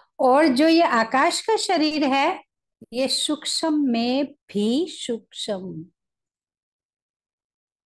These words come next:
गुड में better और better में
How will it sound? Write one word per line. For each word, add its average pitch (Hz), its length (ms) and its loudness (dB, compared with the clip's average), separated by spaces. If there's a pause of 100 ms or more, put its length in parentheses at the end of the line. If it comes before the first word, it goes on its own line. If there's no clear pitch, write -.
(1700)
गुड 254 360 -2
में 311 340 0
better 254 580 -4 (840)
और 240 180 -2
better 220 480 -2
में 247 360 0